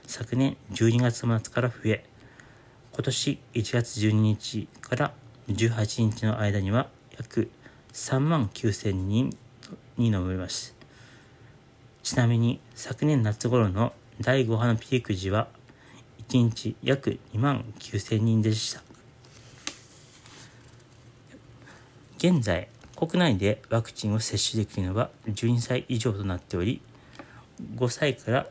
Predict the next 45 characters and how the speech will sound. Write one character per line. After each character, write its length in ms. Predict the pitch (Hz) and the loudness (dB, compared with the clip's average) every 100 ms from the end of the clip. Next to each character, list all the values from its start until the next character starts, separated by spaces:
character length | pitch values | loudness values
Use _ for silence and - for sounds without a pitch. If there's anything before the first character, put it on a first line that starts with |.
| 113 | -4
十 220 | 107 113 | 0 2
一 100 | 107 | 0
歳 300 | - 107 95 | -4 -6 -4
に 160 | 123 - | -6 -4
導 240 | 110 101 101 | -4 -2 0
入 160 | 104 | -2
さ 160 | 98 - | -4 -8
れ 80 | 95 | -8
れ 60 | |
ば、 180 | 92 123 - - - - - | -6 -8 -8 -20 -20 -20 -8
小 260 | - - | -6 0
学 200 | 156 165 | 0 0
生 200 | - 101 | 0 -2
全 260 | 95 117 113 | 2 2 2
体 200 | 110 98 | 2 -2
を 120 | 131 | -2
カ 180 | - 123 | -4 -2
バ 180 | 135 113 | 0 2
ー 40 | |
で 120 | 98 | 0
き 100 | 95 | 0
る 100 | 135 | -2
こ 60 | 139 | 0
と 100 | - | 0
に 80 | 113 | 0
な 80 | 95 | 2
り 60 | |
ま 100 | 92 | -2
す。 260 | 90 - - - - - - - - - - - - - - - - - - - - - - - - - - - - - - - - - - - - - - - - - - - - - - - | -2 -2 -4 -10 -12 -10 -10 -18 -20 -20 -20 -20 -20 -20 -20 -20 -18 -18 -18 -20 -20 -20 -20 -20 -20 -20 -20 -20 -20 -20 -20 -20 -20 -20 -20 -20 -20 -20 -20 -20 -20 -20 -20 -18 -16 -16 -18 -6
子 140 | - | -2
ど 60 | 139 | 2
も 80 | 156 | 4
の 120 | 165 | 2
感 280 | - 170 160 | 2 0 2
染 140 | 196 | -2
者 160 | - 127 | -2 -6
数 260 | - 104 | -4 -2
が 200 | 98 123 - | 2 0 0
増 220 | 107 107 | 0 0
加 120 | 107 | 0
す 160 | 110 - | -2 0
る 80 | 120 | 0
中 220 | 113 131 | 0 -2
で 60 | 90 | -2
も、 220 | 110 | -2